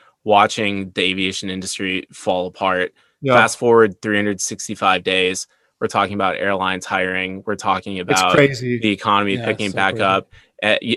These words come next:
Speaker 1: t-, today's Easter. I mean, my kids did an Easter egg hunt right before
Speaker 2: Yeah.
Speaker 1: we came on. We didn't do
Speaker 2: Mm-hmm.
Speaker 1: that last year. It's, it's like things just finally feel,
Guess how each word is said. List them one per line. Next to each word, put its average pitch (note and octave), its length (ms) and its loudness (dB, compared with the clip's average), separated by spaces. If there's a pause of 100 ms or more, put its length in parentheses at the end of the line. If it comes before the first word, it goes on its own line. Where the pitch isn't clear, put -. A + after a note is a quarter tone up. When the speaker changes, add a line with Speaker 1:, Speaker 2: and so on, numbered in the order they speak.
(120)
Speaker 1:
t-, - 240 -6
today's A2+ 380 2
Easter. G#2 580 0
I G#2+ 80 -4
mean, G2+ 140 0
my G2 140 0
kids G2+ 280 -6
did G#2 140 -4
an G2 60 -6
Easter G2 280 -6
egg G2 140 -2
hunt G2+ 340 -4
right G2+ 200 -4
before G2 200 -2
Speaker 2:
Yeah. A#2+ 160 4
Speaker 1:
we - 80 -4
came G2+ 200 0
on. G2 320 2 (160)
We B2+ 100 4
didn't A#2 160 2
do G2 120 0
Speaker 2:
Mm-hmm. G#2 40 2
Speaker 1:
that G2 220 2
last G2+ 340 2
year. G2 300 0 (180)
It's, - 320 -2
it's - 140 -6
like A2 180 2
things A#2+ 340 -2
just A#2 200 -4
finally G#2 520 0
feel, F#2 720 -2